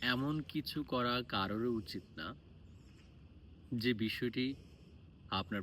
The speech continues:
মৃত্যুর পরও মানুষের মনে নেতিবাচক দাগ কেটে রাখে। তো প্রত্যেকের জীবনে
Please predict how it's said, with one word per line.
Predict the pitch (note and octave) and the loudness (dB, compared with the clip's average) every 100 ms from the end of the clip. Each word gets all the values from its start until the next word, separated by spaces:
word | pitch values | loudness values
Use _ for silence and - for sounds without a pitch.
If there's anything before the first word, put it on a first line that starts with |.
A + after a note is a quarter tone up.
| F2+ | 0
মৃত্যুর | G2+ - C#3 | -2 0 -2
পরও | B2 A2+ D#2+ C#2+ - - - - - | 0 -2 -2 -8 -14 -16 -18 -18 -6
মানুষের | G2 F#2+ G#2+ A2 - A2+ | 0 2 2 -2 -2 -2
মনে | G#2 G2 G2+ A2+ A#2 C#3 F3+ - - - - | -2 -4 -2 0 2 2 -2 -8 -16 -16 -4
নেতিবাচক | F#2+ A2 A2 A#2+ G#2 G2 A2 G2+ - - - - - - - - - - - - - G#2 | 2 4 4 2 0 0 -2 -4 -6 -16 -16 -18 -18 -18 -18 -18 -18 -18 -18 -18 -14 -6
দাগ | F#2+ F#2 - - | 4 4 4 -2
কেটে | G2 F2 | -4 -2
রাখে। | D#2 - - - - - - - - | -4 -6 -12 -16 -16 -14 -14 -14 -14
তো | - | -4
প্রত্যেকের | - D#3 F3 F3 C#3+ | 0 2 4 2 2
জীবনে | G#2 F2+ F#2 | 0 0 0